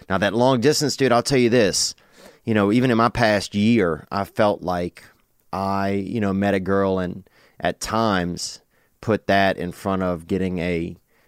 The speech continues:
a good foundation in, um, in my sobriety and stuff like that. So, you know, I, I use some of that term loosely, my sobriety. I mean, everybody has their own walk with it. You know, I don't know if I'll always be this way. You know, I don't know.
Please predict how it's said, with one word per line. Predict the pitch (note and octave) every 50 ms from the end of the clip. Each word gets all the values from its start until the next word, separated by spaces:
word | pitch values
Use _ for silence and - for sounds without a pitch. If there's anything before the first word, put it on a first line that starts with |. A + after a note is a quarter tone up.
| _ -
a | - F#2
good | E2 A2 G#2 G2 F#2
foundation | - - G2+ F#2+ F2+ F2 E2+ F#2 F#2 F#2 - - - F2+ E2 D#2 - - _ _ -
in, | - F2+ F2+ F2 E2+ E2 D2+ C2+ C2+ - _ _ _ _
um, | - E2+ E2+ D#2+ C#2+ C2 A#1+ G#1 G1+ - _ _ _ _ _ _ _ _
in | - F2 F2+
my | F2+ F#2+ F#2
sobriety | - - G2+ F2 F2 F2+ D#2+ D#2+ D#2+ D2+ D#2
and | D#2 D2+
stuff | - - F2 D#2 -
like | D2+ D2 -
that. | - E2 D2 - - - -
So, | - - E2+ D#2+ D#2+ D2+ - - - - - - -
you | B2+
know, | - C#3+
I, | C3 C3+ C#3+ C3 B2 C#3+
I |
use | E3+ F3 D#3+ C#3+ A#2+
some | C3 B2+ C3+
of | C#3 B2+
that | A#2 G#2
term | - A#2+ B2+ A#2+ A2 G#2
loosely, | G2+ G#2+ A#2 A2+ - A#2+
my | G#2+ G#2 G#2 G2+
sobriety. | - - A2+ F2+ D#2+ F#2+ F#2+ F#2+ G2+ G2+ G2+
I | G2+
mean, | G#2 G#2+
everybody | A2+ A#2 A#2+ A2 G#2+ G#2+ G#2
has | G2+ G2+ F#2+ E2+
their | F#2 G2 G2
own | F#2+ F#2+ F#2+ F2+
walk | E2 F2+ F2+ F2+ F2+ -
with | - F#2+ F#2 - -
it. | F#2 F2+ - _ _ _ _ - - - _ _
You | - F#2 F2+
know, | F2 E2+ E2+ E2+ D#2+ - - _ _ -
I | - -
don't | G2+ F#2+ C#2+ F#2
know | G2 G2
if | F#2+ -
I'll | F#2+ F2+ F2+
always | - - G2 G2+ G2 F#2+ F#2+ F#2+ F2 D#2+
be | D#2 F2+ G2+ G2 G2
this | F2+ F#2 E2+ - -
way. | F2 F2 F2 F2 F2 F2 F2 - _ _ _ _ _ _ _ _ _ _ _ _
You | - F#2 F#2+
know, | F#2 F2+ F2+
I | F#2+ G2+
don't | A2+ A2+ -
know. | - A2+ A2 G2+ E2+ D2+ - -